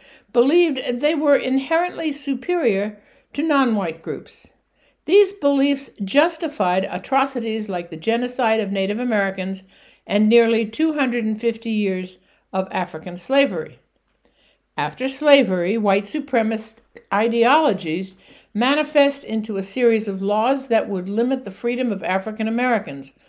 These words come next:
known as black codes or Jim Crow. White supremacy and its legacy can still be found in our legal system and other institutions through coded language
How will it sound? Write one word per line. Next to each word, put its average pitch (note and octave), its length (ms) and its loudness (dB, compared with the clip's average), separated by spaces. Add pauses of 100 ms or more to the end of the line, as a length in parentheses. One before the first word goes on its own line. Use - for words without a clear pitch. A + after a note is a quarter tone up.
(340)
known C#4+ 280 2
as C#4 180 2
black C4 480 2
codes - 600 2 (260)
or G#3 160 -2
Jim A#3 280 -2
Crow. F#3 380 0 (960)
White D4 260 2
supremacy A3 920 -2 (220)
and A3 180 0
its A3+ 220 -4
legacy A3+ 680 -4
can A3 240 -2
still E4+ 420 -4
be A3 160 -2
found E3+ 480 -6
in G3 200 -6
our F3+ 160 -2
legal E3 300 -4
system E3 500 -10 (380)
and A3 180 -2
other C#4+ 320 0
institutions G#3+ 840 -4
through G#3+ 280 -6
coded F4 460 0
language G#3+ 680 -2